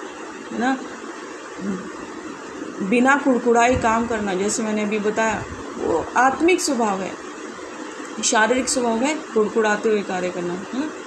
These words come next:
दान देना, वो भी एक आत्मिक स्वभाव है, शरीर को पसंद नहीं आता है, है ना। आपका शरीर कभी नहीं, आपका मन, आपका दिमाग कभी नहीं चाहेगा कि आप, मतलब, एक रुपया भी किसी को दो।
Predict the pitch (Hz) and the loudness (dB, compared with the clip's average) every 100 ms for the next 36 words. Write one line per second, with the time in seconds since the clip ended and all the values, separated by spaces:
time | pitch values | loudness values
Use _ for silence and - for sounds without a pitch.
0 | - 208 180 233 285 330 277 262 302 285 | -4 2 6 8 8 8 8 6 6 2
1 | - - - - - - - 226 269 277 | -2 -10 -12 -12 -12 -12 -4 2 6 8
2 | 294 349 370 - 247 247 294 302 - 262 | 10 8 6 4 4 4 4 2 2 2
3 | 240 202 170 - - - - 247 277 302 | 2 2 0 -4 -8 -4 2 6 6 6
4 | 302 277 302 294 277 269 214 - - - | 4 2 2 2 2 4 2 0 -6 -8
5 | - - - - - - - - - - | -10 -10 -12 -12 -12 -12 -12 -12 -12 -12
6 | - - - 269 262 226 262 254 254 233 | -12 -12 -4 2 4 4 4 4 4 4
7 | 277 226 220 240 262 254 208 208 240 208 | 4 4 2 4 4 4 2 0 0 2
8 | 196 247 277 214 - - - - 196 214 | 4 6 6 4 -2 -10 -10 -4 -2 2
9 | 262 190 220 233 233 262 262 247 254 269 | 2 4 4 6 6 4 2 4 6 6
10 | 262 254 214 220 220 226 214 - - 175 | 6 4 4 4 2 2 2 -2 -6 -4
11 | 180 185 233 240 240 247 233 240 247 262 | -2 0 2 6 6 6 4 6 6 6
12 | 214 214 190 170 | 2 2 0 0